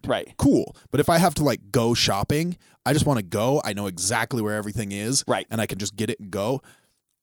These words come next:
Speaker 2: But I don't wanna do it by myself, but I also don't wanna do it with somebody else.
Speaker 1: Fair.
Speaker 2: And
Speaker 1: No,
Speaker 2: so
Speaker 1: I,
Speaker 2: I'm like,
Speaker 1: I hear
Speaker 2: "I'm not
Speaker 1: that.
Speaker 2: going to the grocery store today. I'll go tomorrow."
Speaker 1: Yep.
Speaker 2: I'll
Speaker 1: And
Speaker 2: just,
Speaker 1: then, oops,
Speaker 2: I'll
Speaker 1: three
Speaker 2: just
Speaker 1: weeks
Speaker 2: live without
Speaker 1: later.
Speaker 2: eggs.
Speaker 1: Yeah.
Speaker 2: You know? <laughs>
Speaker 1: Right. And then you need 'em, and you're like, "Motherfucker, now I gotta
Speaker 2: Yeah.
Speaker 1: go." Um,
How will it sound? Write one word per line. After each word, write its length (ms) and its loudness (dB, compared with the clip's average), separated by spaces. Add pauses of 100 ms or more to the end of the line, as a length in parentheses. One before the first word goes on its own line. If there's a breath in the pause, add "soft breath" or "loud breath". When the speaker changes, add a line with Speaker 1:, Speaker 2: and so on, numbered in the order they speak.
(240)
Speaker 2:
But 120 2
I 60 4
don't 140 6
wanna 180 0
do 120 6
it 60 4
by 100 2
myself, 560 2
but 100 2
I 60 4
also 240 2
don't 160 -2
wanna 180 0
do 140 0
it 40 0
with 100 2
somebody 320 -2
else. 240 -4
Speaker 1:
Fair. 160 4
Speaker 2:
And 80 2
Speaker 1:
No, 80 8
Speaker 2:
so 100 10
Speaker 1:
I, 80 8
Speaker 2:
I'm 80 2
like, 220 4
Speaker 1:
I 20 -4
hear 100 2
Speaker 2:
"I'm 60 4
not 80 2
Speaker 1:
that. 80 2
Speaker 2:
going 140 0
to 60 -4
the 60 -2
grocery 300 0
store 220 0
today. 260 -2 (160)
I'll 80 4
go 120 6
tomorrow." 440 2
Speaker 1:
Yep. 260 0
Speaker 2:
I'll 100 2
Speaker 1:
And 100 4
Speaker 2:
just, 120 2
Speaker 1:
then, 80 0
oops, 220 -2
Speaker 2:
I'll 40 -16 (180)
Speaker 1:
three 80 6
Speaker 2:
just 60 8
Speaker 1:
weeks 80 4
Speaker 2:
live 100 2
without 260 4
Speaker 1:
later. 140 2
Speaker 2:
eggs. 260 -2
Speaker 1:
Yeah. 260 4
Speaker 2:
You 120 0
know? 140 4
<laughs> 100 6 (680 loud breath)
Speaker 1:
Right. 180 4
And 100 2
then 80 6
you 120 6
need 240 4
'em, 100 -2
and 80 -4
you're 100 -2
like, 120 -6
"Motherfucker, 440 -12
now 100 -18
I 0 -
gotta 120 -2
Speaker 2:
Yeah. 160 2
Speaker 1:
go." 220 -6 (540 loud breath)
Um, 420 4